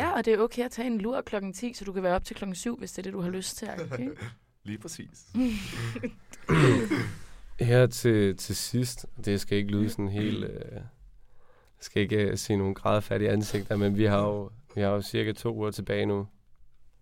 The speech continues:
Speaker 3: Hvad for jer tager I med fra de her fester? Hvad, hvad tænker I, I kommer til at savne, når I kommer hjem? Og hvad,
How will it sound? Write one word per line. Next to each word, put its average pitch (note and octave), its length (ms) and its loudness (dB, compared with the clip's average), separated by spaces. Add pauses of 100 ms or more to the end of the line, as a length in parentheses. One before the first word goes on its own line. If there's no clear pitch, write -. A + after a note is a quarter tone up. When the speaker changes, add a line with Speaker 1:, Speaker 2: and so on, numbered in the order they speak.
(520)
Speaker 3:
Hvad G#2+ 500 6 (760)
for - 180 -2
jer G2 440 2 (160)
tager G#2+ 180 0
I G#2 40 4
med G#2 360 0 (260)
fra - 160 -6
de G2+ 120 -6
her G#2+ 140 -2
fester? G#2+ 440 -8 (100)
Hvad, A2 380 0 (1080)
hvad G#2+ 140 4
tænker A2 340 4
I, G2 180 2 (540)
I A#2+ 80 2
kommer G#2 260 2
til G2+ 140 -2
at G2 100 0
savne, G2 360 0
når G2 80 0
I F#2+ 60 0
kommer G2 240 -6
hjem? G2+ 220 -4
Og G2 60 -6
hvad, G2+ 260 -2